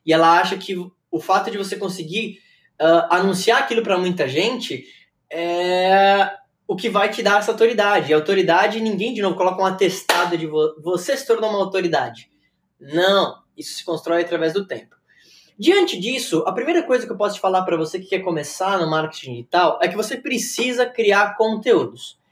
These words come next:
Esses conteúdos podem ser em forma de vídeo, pode ser em áudio, pode ser em texto, pode ser em imagem. "Marco, qual que é o melhor?" Não tem melhor. O melhor vai ser o conteúdo que você funciona melhor.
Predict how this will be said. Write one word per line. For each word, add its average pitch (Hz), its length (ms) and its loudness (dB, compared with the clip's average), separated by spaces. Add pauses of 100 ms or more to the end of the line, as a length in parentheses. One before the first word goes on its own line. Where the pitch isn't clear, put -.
(380)
Esses 247 320 4
conteúdos 220 640 4
podem 180 280 0
ser 180 160 -2
em 175 100 -2
forma 160 280 0
de 135 120 -12
vídeo, 214 500 -6 (460)
pode 170 240 2
ser 160 100 -2
em 139 220 -2
áudio, 214 500 2 (260)
pode 170 220 2
ser 160 80 -4
em 127 140 -6
texto, 202 760 2 (140)
pode 165 200 0
ser 185 100 -2
em 143 180 -4
imagem. 190 680 0 (160)
"Marco, 233 420 2
qual 220 160 2
que 233 80 0
é 240 40 6
o 226 40 4
melhor?" 175 460 4 (420)
Não 214 120 -6
tem 269 120 0
melhor. 196 400 4 (720)
O 180 80 -6
melhor 196 400 4
vai 170 120 2
ser 196 100 -4
o 185 60 -8
conteúdo 202 400 -4
que 208 180 -12
você 208 760 0
funciona 233 1000 0
melhor. 123 460 -6